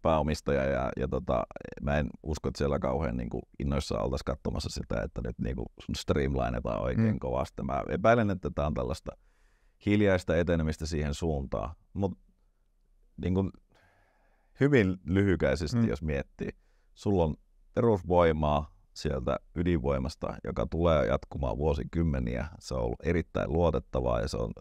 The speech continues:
Speaker 1: kustannustehokasta. Myy sitä isoille asiakkaille, jotka kuitenkin, äh, niinku, se on C O kaksi vapaata, että jos sulla ei ole semmoista brändilupausta, että sä nyt ydinvoimasta oot kieltäytynyt, niin sä voit sillä taistella sitä ilmastonmuutosta ja saada omia niinku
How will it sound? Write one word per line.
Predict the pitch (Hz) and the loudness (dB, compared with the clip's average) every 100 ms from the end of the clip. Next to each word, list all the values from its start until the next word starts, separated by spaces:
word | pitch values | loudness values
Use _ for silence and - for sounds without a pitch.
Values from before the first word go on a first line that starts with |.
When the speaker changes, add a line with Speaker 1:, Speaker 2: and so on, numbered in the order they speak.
| - | -8
Speaker 1:
kustannustehokasta. | 73 - 50 50 - 50 - - _ _ _ _ _ _ - | -8 -8 -10 -12 -10 -12 -12 -16 _ _ _ _ _ _ -6
Myy | 95 90 | 0 0
sitä | - 95 92 | 0 4 4
isoille | 85 101 80 - | 4 2 2 2
asiakkaille, | 78 80 69 - - 55 60 57 | -2 0 -2 -4 -6 -4 -2 -2
jotka | 58 - - | -4 -6 -4
kuitenkin, | 80 78 71 65 _ _ _ - | 0 0 0 -4 _ _ _ -8
äh, | 50 - | -8 -8
niinku, | - - - _ _ _ _ _ _ _ | -10 -8 -12 _ _ _ _ _ _ _
se | - | 0
on | 107 | 0
C | 104 123 107 | 4 6 6
O | 92 | 6
kaksi | 98 - - | 4 4 2
vapaata, | 98 87 73 65 | 2 4 2 0
että | - | 0
jos | 78 - | -2 -2
sulla | 85 82 | 0 2
ei | 80 | 2
ole | |
semmoista | 80 82 80 78 | 0 -2 -4 -2
brändilupausta, | - 90 82 78 69 71 76 69 | 2 2 2 0 0 -2 -2 -4
että | - 78 | -6 -4
sä | 82 | -4
nyt | 78 | -2
ydinvoimasta | 69 87 78 67 64 65 - | 0 0 2 0 -2 -4 -4
oot | 50 - | -4 -2
kieltäytynyt, | 78 71 - 50 - 57 55 | 0 0 0 -4 -4 -4 -4
niin | 57 | -6
sä | - 73 | -6 0
voit | 82 - | 0 2
sillä | 90 76 | 0 0
taistella | - 58 - 50 | 2 -2 -2 -8
sitä | - - | -6 -2
ilmastonmuutosta | 67 67 65 - 53 50 52 - | 0 0 -2 -6 -6 -4 -4 -4
ja | - | -4
saada | - - - | -2 -2 -4
omia | 53 50 50 | -4 -4 -4
niinku | 50 50 - | -6 -8 -12